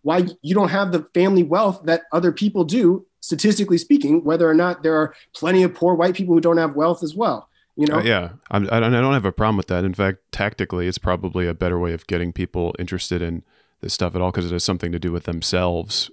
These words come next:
Speaker 2: It kind of appeals to that, easier to identify yourself a-, as a part of that thing, 'cause it's literally what you look like. But as,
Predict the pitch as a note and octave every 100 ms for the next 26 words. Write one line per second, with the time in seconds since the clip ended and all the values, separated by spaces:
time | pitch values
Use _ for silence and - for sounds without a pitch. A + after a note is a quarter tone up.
0 | _ - - F#2+ F2 - G#2 G2 F#2+ F2+
1 | - F2 F2 - B2 A2+ G#2+ G2 F#2 F2+
2 | G2+ F#2+ - F2+ E2+ E2+ - F2+ E2 -
3 | F2+ E2+ G2+ F2 - E2+ D#2 E2+ - F2
4 | F2 D#2+ E2+ F2+ F2 F2 F2 F2 - F#2
5 | F2 E2+ F#2 E2+ E2 G2+ G2+ F#2+